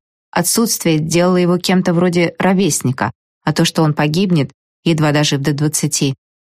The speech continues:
неизбывной оглушительной новостью. Когда мать мальчика, сухонькая седая тетя Верочка, умерла и была похоронена где-то в стене Донского крематория, все, что осталось от него на свете,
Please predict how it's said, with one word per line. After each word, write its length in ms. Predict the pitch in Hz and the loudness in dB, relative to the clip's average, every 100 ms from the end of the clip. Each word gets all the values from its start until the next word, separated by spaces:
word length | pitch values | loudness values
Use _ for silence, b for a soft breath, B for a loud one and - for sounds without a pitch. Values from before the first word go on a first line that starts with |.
| - | 0
неизбывной 800 | 185 170 151 165 160 151 135 - | 2 2 0 0 2 2 0 -2
оглушительной 720 | 151 143 147 160 151 139 139 | 0 0 0 -2 -2 0 2
новостью. 560 | 139 127 117 - - - _ _ _ _ _ _ _ _ _ _ _ _ - | 2 0 -2 -8 -8 -12 _ _ _ _ _ _ _ _ _ _ _ _ -6
Когда 280 | 185 180 190 | -2 2 2
мать 360 | 202 254 - | 2 0 0
мальчика, 580 | 190 160 139 - - 131 - _ _ _ | 0 0 -2 -6 -4 -6 -8 _ _ _
сухонькая 640 | - - 233 - 160 151 151 | -4 0 0 2 0 0 -2
седая 400 | - 170 190 160 | 0 0 0 0
тетя 300 | - 175 175 | -2 -2 0
Верочка, 580 | 196 240 202 - 139 135 _ _ - | 0 0 0 -2 -4 -6 _ _ -2
умерла 540 | 180 170 180 208 208 - | 2 2 2 2 0 -2
и 80 | 185 | 0
была 240 | 175 185 | 2 0
похоронена 580 | 185 170 190 196 180 156 | 0 0 2 2 2 2
где-то 300 | 160 175 180 | 2 0 -2
в 60 | - | -2
стене 320 | - 185 175 | 0 2 2
Донского 480 | 170 156 - 175 165 | 0 -2 0 0 2
крематория, 720 | 170 165 170 226 240 160 139 _ _ _ | 2 2 2 0 2 2 -2 _ _ _
все, 220 | - 196 | -4 0
что 160 | 202 190 | 0 0
осталось 500 | 190 - 240 202 - | -2 0 0 2 0
от 80 | - | 0
него 240 | 180 170 | 2 2
на 140 | 151 156 | 2 0
свете, 440 | - 151 139 123 | 0 -2 -2 -8